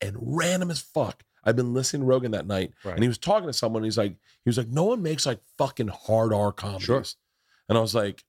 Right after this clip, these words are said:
Speaker 1: "Yeah, that first scene needs to be harder." And he was like, "Let's rewrite it."
Speaker 2: Mm-hmm.
Speaker 1: So we rewrote it, and then we gave it to Peter. Peter saw it and was like, "I like it."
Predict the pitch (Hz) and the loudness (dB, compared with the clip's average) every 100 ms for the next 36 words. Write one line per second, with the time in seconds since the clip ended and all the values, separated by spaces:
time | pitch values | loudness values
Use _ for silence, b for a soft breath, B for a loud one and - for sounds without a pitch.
0 | _ _ - 101 107 - 107 - 101 98 | _ _ 0 0 0 -2 -2 0 -2 -4
1 | 95 - 90 123 - - 104 - - 131 | -6 -10 -8 -8 -8 -6 -6 -6 -8 -2
2 | 110 101 98 - - - - - - - | 0 0 -2 -8 -6 -4 -2 -4 -6 -12
3 | _ _ _ _ 110 90 - 107 104 92 | _ _ _ _ -6 -2 2 4 2 0
4 | - - 98 104 101 113 110 101 95 101 | -6 -6 0 2 4 4 4 2 0 -2
5 | - 101 95 98 92 95 - 113 95 87 | -2 -2 2 2 2 -2 0 0 0 -4
6 | - 117 110 95 - - - 110 107 92 | -2 0 0 -2 -8 -4 2 2 2 -4
7 | 95 95 85 92 101 - - | -6 -4 0 2 2 0 -12